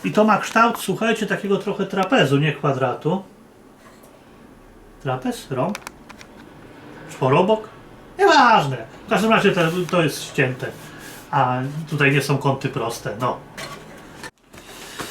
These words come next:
Co jeszcze mamy tu do tego? Mamy do tego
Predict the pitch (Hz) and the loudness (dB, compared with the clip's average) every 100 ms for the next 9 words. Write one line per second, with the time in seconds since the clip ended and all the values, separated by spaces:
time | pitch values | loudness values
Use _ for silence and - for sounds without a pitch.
0 | - - - 208 170 - - 131 123 123 | -6 -6 4 6 6 4 2 2 2 -2
1 | 117 123 - - - - - - - - | -2 -4 -6 -14 -18 -16 -14 -16 -4 -2
2 | - 196 - - - 127 - 113 110 - | 2 2 2 -2 -2 0 0 0 -4 -8
3 | - - - - - - - - - - | -8 -8 -6 -8 -8 -14 -12 -12 -12 -10
4 | - - - - - - - 180 180 175 | -10 -8 -8 -10 -10 -12 -4 2 4 4
5 | 156 156 135 120 | 2 0 0 -2